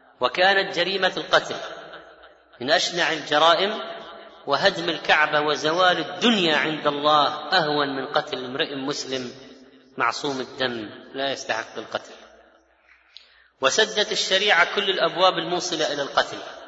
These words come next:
فقال النبي صلى الله عليه وسلم:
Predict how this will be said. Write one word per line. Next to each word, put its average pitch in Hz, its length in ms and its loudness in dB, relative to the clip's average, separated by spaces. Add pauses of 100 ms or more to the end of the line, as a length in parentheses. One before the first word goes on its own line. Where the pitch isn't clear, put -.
(640)
فقال 185 400 4
النبي 180 400 -2
صلى 165 260 -2
الله 160 400 4
عليه 160 300 2
وسلم: 180 600 -2